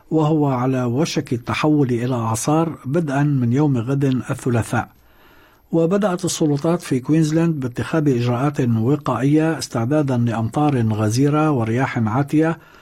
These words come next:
ستصاحب الأعصار لدى وصوله إلى السواحل الشمالية الغربية للولاية.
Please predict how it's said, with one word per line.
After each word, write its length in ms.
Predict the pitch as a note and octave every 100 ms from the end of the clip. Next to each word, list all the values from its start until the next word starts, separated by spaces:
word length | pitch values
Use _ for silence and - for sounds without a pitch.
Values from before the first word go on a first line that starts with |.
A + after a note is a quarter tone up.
| - -
ستصاحب 760 | - E3 D#3+ - F#3+ - C#3
الأعصار 640 | B2 A2+ A2+ D3 D#3 E3 C3
لدى 240 | C#3 C#3
وصوله 540 | C3 A#2+ A#2 - E3+ C#3
إلى 200 | C3+ A#2+
السواحل 580 | A2+ B2 C3+ D3 - B2
الشمالية 640 | A#2 - A#2 A#2 D3 C#3
الغربية 580 | A2 A2 A2 C3 C#3 B2
للولاية. 680 | A#2 A2+ A2+ A2+ G#2+ -